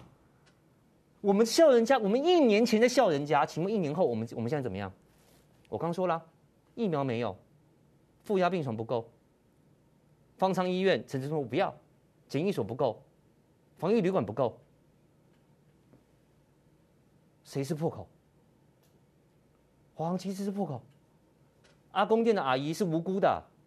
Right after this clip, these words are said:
狮子王人家退休了有钱怎样不能到处跑？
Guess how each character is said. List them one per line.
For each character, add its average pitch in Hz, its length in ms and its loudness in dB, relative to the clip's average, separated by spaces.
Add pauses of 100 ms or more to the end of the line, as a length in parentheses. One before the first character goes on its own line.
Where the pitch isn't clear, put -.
(420)
狮 269 240 -2
子 226 140 2
王 180 300 4
人 220 120 2
家 269 100 4
退 277 220 2
休 247 200 4
了 240 60 8
有 254 160 4
钱 190 220 2
怎 185 80 2
样 214 140 2
不 240 100 0
能 220 80 2
到 233 120 6
处 226 80 4
跑？ 117 360 0